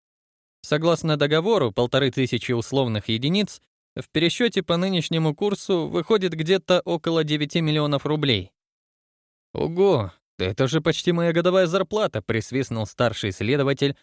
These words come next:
областной прокуратуры. «Богатенький Буратино, похоже, этот Аркадий Иванович». «Очень странно», — рассудила Киряк. «Жил в убогом общежитии,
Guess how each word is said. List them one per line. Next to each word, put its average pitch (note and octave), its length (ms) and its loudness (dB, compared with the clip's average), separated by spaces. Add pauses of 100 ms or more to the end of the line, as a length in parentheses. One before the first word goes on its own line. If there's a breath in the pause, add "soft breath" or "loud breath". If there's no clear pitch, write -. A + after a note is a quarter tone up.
(180)
областной A#2+ 460 0
прокуратуры. A2 720 0 (800)
«Богатенький D#3+ 800 0
Буратино, E3 680 0
похоже, A#2 560 0
этот G#2+ 260 0
Аркадий A2 480 2
Иванович». G2+ 760 -2 (760)
«Очень B2 400 -2
странно», — A#2+ 800 -2 (260)
рассудила A2 640 0
Киряк. G2+ 400 0 (540)
«Жил C3+ 340 0
в C#3+ 60 -2
убогом C3+ 420 2
общежитии, B2 800 -2